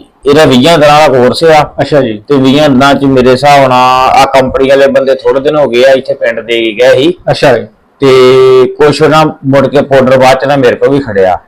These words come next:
Speaker 2: ਠੀਕ ਆ।
Speaker 1: ਤੇ ਵੀਹਾਂ ਦਿਨਾਂ ਦੇ ਕੋਰਸ ਹੈ, ਵੀਹਾਂ ਦਿਨਾਂ 'ਚ ਪਾਊਡਰ ਖਤਮ ਹੋ ਜਾਂਦਾ ਤੇ ਵੀਹਾਂ ਦਿਨਾਂ 'ਚ ਮੱਝ ਮੂਵ ਹੁੰਦੀ ਹੈ, ਹੀਟ ਤੇ ਆ ਜਾਂਦੀ ਹੈ।
Speaker 2: ਹੀਟ ਤੇ ਆ ਜਾਂਦੀ ਆ।
Speaker 1: ਹਾਂ।
Speaker 2: ਠੀਕ।
Speaker 1: ਵਰਤੇ ਆ ਕਈਆਂ ਵੀਰਾਂ ਦੇ ਇੱਥੇ, ਉਹਨਾਂ ਦਾ ਰਿਜ਼ਲਟ ਸਹੀ ਆਇਆ।
Speaker 2: ਇਹ ਵੀ ਆਪਣੇ ਕੋਲ ਮਿਲਦਾ?
Speaker 1: ਇਹ ਵੀ ਆਪਣੇ ਕੋਲ।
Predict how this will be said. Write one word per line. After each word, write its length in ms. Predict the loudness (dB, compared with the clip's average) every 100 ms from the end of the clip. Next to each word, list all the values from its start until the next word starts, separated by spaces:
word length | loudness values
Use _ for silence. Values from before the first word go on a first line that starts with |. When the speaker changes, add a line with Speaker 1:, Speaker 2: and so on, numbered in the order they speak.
| -6
Speaker 2:
ਠੀਕ 280 | -2 0 0
ਆ। 160 | -4 -8 -4
Speaker 1:
ਤੇ 100 | 0
ਵੀਹਾਂ 340 | 0 0 0
ਦਿਨਾਂ 240 | 0 0 2
ਦੇ 140 | 2
ਕੋਰਸ 400 | 2 0 0 0
ਹੈ, 100 | 0
ਵੀਹਾਂ 300 | 0 0 0
ਦਿਨਾਂ 220 | 0 0
'ਚ 100 | 0
ਪਾਊਡਰ 360 | -2 -2 -2 -4
ਖਤਮ 360 | -4 -4 -2
ਹੋ 80 | 0
ਜਾਂਦਾ 320 | 0 0 0
ਤੇ 60 | 0
ਵੀਹਾਂ 240 | 0 -2
ਦਿਨਾਂ 220 | 0 0 -2
'ਚ 100 | -2
ਮੱਝ 300 | -4 -4 -6
ਮੂਵ 240 | -8 -10
ਹੁੰਦੀ 400 | -12 -14 -10 -6
ਹੈ, 60 | -6 -6
ਹੀਟ 120 | -8
ਤੇ 120 | -4
ਆ 100 | -4
ਜਾਂਦੀ 280 | -4 -12 -20
ਹੈ। 60 | -8 -2
Speaker 2:
ਹੀਟ 200 | -2 0
ਤੇ 100 | 0
ਆ 100 | 0
ਜਾਂਦੀ 260 | -4 -8
ਆ। 40 | -10 -10 -8
Speaker 1:
ਹਾਂ। 280 | -6 -8 -16 _ _ -20 -20 -4
Speaker 2:
ਠੀਕ। 180 | -2 0
Speaker 1:
ਵਰਤੇ 340 | 0 0 0
ਆ 40 | 2
ਕਈਆਂ 280 | 0 -2
ਵੀਰਾਂ 280 | -2 -2 -4
ਦੇ 80 | -6
ਇੱਥੇ, 260 | -8 -10 -12 _ -4
ਉਹਨਾਂ 160 | -4 0
ਦਾ 140 | -2
ਰਿਜ਼ਲਟ 340 | 0 0 -2
ਸਹੀ 320 | -4 -6 -6 -4
ਆਇਆ। 320 | -6 -8 -8 -2
Speaker 2:
ਇਹ 100 | 2
ਵੀ 100 | 2
ਆਪਣੇ 140 | 2 2
ਕੋਲ 120 | 2
ਮਿਲਦਾ? 540 | 2 2 0 -2 -6 -4
Speaker 1:
ਇਹ 60 |
ਵੀ 100 | -2
ਆਪਣੇ 300 | -2 -4 -12
ਕੋਲ। 180 | -16 -16